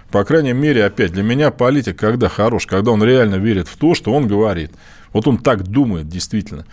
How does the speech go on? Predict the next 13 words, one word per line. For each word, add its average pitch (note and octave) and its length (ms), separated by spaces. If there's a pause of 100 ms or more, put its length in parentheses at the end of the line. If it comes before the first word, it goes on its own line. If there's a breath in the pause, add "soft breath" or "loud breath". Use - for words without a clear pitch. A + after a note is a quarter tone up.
(340 loud breath)
Но D3+ 160
они B2 160
просто C3+ 340
там F2 380
сотрясают G#2 640
воздух A2 360
ради G2 260
денег. G2 320 (640 loud breath)
Поэтому, B2 400
да, A2+ 220
я F2+ 160
думаю, G2+ 300
что F2 520